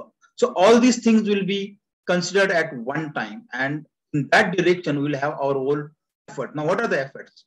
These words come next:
We have to have large bore cannula. If there is a peripherally inserted line, big line, or a C V P line, if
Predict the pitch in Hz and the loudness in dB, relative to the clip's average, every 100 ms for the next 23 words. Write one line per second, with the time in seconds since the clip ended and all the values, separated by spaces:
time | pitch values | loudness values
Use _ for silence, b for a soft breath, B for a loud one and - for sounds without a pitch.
0 | _ _ _ 170 190 190 220 240 190 160 | _ _ _ -4 0 0 2 2 2 2
1 | 165 147 170 175 - 143 143 143 - _ | 0 0 0 0 -2 -2 0 -2 -6 _
2 | _ _ - 151 175 - 160 160 160 160 | _ _ -6 -4 -4 -2 0 2 0 2
3 | 147 151 175 160 151 143 147 156 147 139 | 0 0 -4 -6 -6 -4 -4 -2 -6 -6
4 | 135 127 135 143 151 _ _ - 139 143 | -6 -4 -4 -6 -10 _ _ -10 -6 -2
5 | 131 139 147 143 170 185 151 139 135 139 | -2 -2 -4 -2 0 0 -2 -6 -6 -6
6 | 127 135 135 | -6 -6 -10